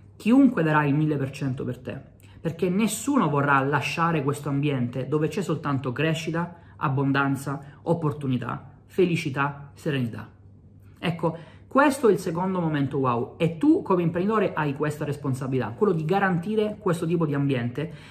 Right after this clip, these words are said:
e di fornire tutti i principi e i valori necessari per permettere al tuo team di applicare giornalmente questi principi. Il che ci porta ovviamente alla terza fase,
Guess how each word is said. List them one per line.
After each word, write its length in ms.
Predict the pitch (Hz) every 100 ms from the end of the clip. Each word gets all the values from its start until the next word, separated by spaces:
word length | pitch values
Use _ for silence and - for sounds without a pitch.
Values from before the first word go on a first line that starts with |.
| -
e 160 | - 165
di 160 | 170 175
fornire 420 | 208 226 220 151
tutti 280 | 269 262 226
i 20 |
principi 420 | 196 180 226 170
e 40 |
i 20 | 151
valori 240 | 175 180
necessari 520 | 156 165 147 190 185
per 140 | 151 165
permettere 460 | 196 185 165 151
al 100 | -
tuo 160 | - 254
team 360 | 180 196 202 208 - -
di 140 | 151 165
applicare 540 | 165 196 185 143 127
giornalmente 760 | 127 220 214 185 160 156 156 156
questi 240 | 139 139
principi. 500 | 139 123 120 - - - - - - - - - - -
Il 180 | 294 -
che 200 | 196 -
ci 140 | 196
porta 260 | 165 160 175
ovviamente 400 | 202 147 165 165
alla 100 | 131
terza 300 | 135 - 185
fase, 340 | 233 -